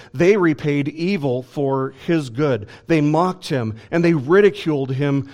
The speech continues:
relentlessly. The point that David's testimony is making here is that he was innocent of any wrongdoing.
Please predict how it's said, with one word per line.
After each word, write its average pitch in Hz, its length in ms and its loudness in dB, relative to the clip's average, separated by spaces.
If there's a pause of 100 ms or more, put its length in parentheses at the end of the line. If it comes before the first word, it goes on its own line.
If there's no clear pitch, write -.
(100)
relentlessly. 165 880 0 (1800)
The 139 80 -8
point 165 460 0
that 131 140 -8
David's 135 420 -2
testimony 113 760 -6 (380)
is 131 140 -4
making 143 420 0
here 110 200 -6
is 127 220 -6
that 127 100 -6
he 156 260 -6
was 143 260 -6
innocent 147 640 -4
of 120 260 -10
any 139 280 -6
wrongdoing. 113 760 -10